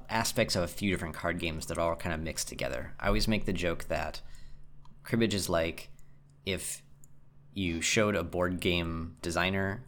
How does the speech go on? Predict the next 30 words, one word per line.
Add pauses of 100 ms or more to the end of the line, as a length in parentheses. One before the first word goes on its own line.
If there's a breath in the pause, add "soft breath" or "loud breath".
a
deck
of
cards
and
they
had
never (180)
played
card
games
before,
what
would
they
make (100)
with
these
cards? (100)
And
it's
kinda
like
that,
where
there's,
like, (840 loud breath)
a
little
bit